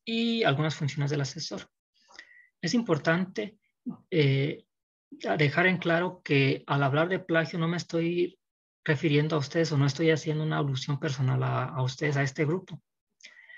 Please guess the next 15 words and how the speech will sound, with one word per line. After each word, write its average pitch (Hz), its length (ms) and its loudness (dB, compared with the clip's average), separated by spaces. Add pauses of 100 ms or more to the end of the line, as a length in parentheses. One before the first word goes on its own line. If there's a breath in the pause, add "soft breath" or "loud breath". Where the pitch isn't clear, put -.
(560 loud breath)
Hablo 208 300 4
de 170 120 0
plagio 170 520 0
porque 160 220 -4
este 170 120 -2
es 185 100 -4
un 196 100 -2
problema 180 360 -2
que - 80 -10
se 147 100 -4
ha 165 60 -6
presentado 156 540 -2
en 151 140 2
la 135 100 2
ubec 151 340 -2